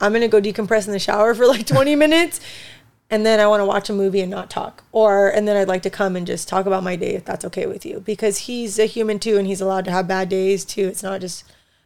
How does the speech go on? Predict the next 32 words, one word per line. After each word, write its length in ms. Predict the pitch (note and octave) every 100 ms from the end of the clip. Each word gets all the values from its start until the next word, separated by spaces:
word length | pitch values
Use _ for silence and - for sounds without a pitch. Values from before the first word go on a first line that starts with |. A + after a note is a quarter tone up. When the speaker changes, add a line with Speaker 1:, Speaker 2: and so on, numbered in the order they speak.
| -
Speaker 1:
about 220 | F#3+ F#3+
m-, 280 | G3 G3+ - F3+
him 180 | A3 G#3
being 160 | G3+
there 160 | F#3+ F3+
for 100 | -
me, 240 | F#3 F3+
right? 140 | F3 F3
Speaker 2:
Yeah. 140 | A2+ F#2 _ _ _ _
Speaker 1:
And 100 | G#3+
that 160 | G#3 G3+
can 100 | G3+
be 100 | F#3
hard 420 | - - - -
when 340 | - G3+ G3+ G3+
I 80 |
have 160 | F#3 F#3+
an 60 | F3+
emotionally 440 | F3+ F3+ G3 F#3
heavy 240 | E3 F#3 -
day. 320 | - - F3+ _ _
Speaker 2:
But 160 | D#3+ D3+
see, 160 | - F3+
that, 280 | E2+ D#2+
that's 200 | C3 C3
what's 220 | A2+ - A#2+
awesome, 260 | A#2+ A#2
'cause 140 | A2 A2+
that 220 | B2+ -
sounds 280 | - A#2 A2
like 160 | G#2
you 100 | A#2